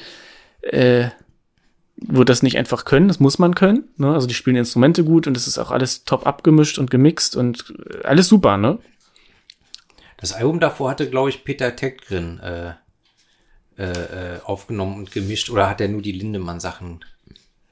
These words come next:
Speaker 2: gemischt, gemastert,
Speaker 1: Das weiß ich
Speaker 2: aufgenommen?
Speaker 1: nicht. Bei
Speaker 2: Hier
Speaker 1: dem
Speaker 2: auf jeden Fall war er es nicht. Das haben sie in London aufgenommen, oder?
Speaker 1: Nee, und zwar in der Kleinstadt Saint-Remy de Provence.
Speaker 2: Noch schlimmer.
Speaker 1: Der Produzent war Olsen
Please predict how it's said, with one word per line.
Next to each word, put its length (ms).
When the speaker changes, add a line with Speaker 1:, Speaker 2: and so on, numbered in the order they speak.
Speaker 2:
gemischt, 760
gemastert, 520
Speaker 1:
Das 180
weiß 220
ich 120
Speaker 2:
aufgenommen? 140
Speaker 1:
nicht. 180
Bei 60
Speaker 2:
Hier 140
Speaker 1:
dem 40
Speaker 2:
auf 160
jeden 180
Fall 400
war 160
er 100
es 160
nicht. 320
Das 140
haben 100
sie 80
in 240
London 300
aufgenommen, 440
oder? 200
Speaker 1:
Nee, 400
und 100
zwar 260
in 60
der 120
Kleinstadt 560
Saint-Remy 760
de 100
Provence. 840
Speaker 2:
Noch 140
schlimmer. 360
Speaker 1:
Der 100
Produzent 560
war 180
Olsen 640